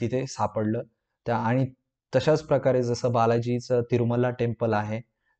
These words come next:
तिथे सुद्धा भ-, भरपूर गोल्ड आहे त्यांच्याकडे सुद्धा, किंवा वैष्णोदेवी टेम्पल असेल, किंवा बालाजीचं, अ, सॉरी, शिर्डीचं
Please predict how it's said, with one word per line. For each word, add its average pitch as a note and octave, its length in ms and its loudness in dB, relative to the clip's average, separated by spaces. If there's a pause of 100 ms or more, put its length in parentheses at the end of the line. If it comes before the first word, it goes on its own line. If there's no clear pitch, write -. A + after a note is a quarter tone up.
तिथे C#3+ 240 2
सुद्धा C#3+ 460 0 (280)
भ-, A#2+ 260 -2
भरपूर A#2+ 360 0
गोल्ड A#2+ 340 0 (120)
आहे A2 280 -4
त्यांच्याकडे G#2+ 540 -4
सुद्धा, G#2 300 -8 (460)
किंवा C3 200 0
वैष्णोदेवी B2+ 560 4
टेम्पल A#2+ 360 0
असेल, A#2+ 340 -2
किंवा C#3+ 300 -4 (420)
बालाजीचं, A#2+ 680 0 (100)
अ, A#2 240 -4
सॉरी, A2+ 320 -6 (140)
शिर्डीचं B2 680 0